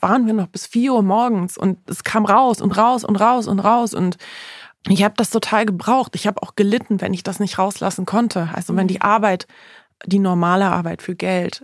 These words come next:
Speaker 1: so viel Überhand genommen hat, dass ich nicht genug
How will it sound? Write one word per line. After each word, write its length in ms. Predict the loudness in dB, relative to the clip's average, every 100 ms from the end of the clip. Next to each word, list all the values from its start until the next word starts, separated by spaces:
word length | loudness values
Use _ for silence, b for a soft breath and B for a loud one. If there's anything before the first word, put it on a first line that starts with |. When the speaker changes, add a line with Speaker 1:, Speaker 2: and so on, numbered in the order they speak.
| -10
Speaker 1:
so 200 | -2 -2
viel 460 | -2 -10 -4 0 0
Überhand 500 | -2 -2 0 0 -2
genommen 360 | -2 0 0 0
hat, 220 | -2 -4 B B B B
dass 180 | -6 -4
ich 140 | -4 -2
nicht 200 | -2 0
genug 520 | 2 2 2 -2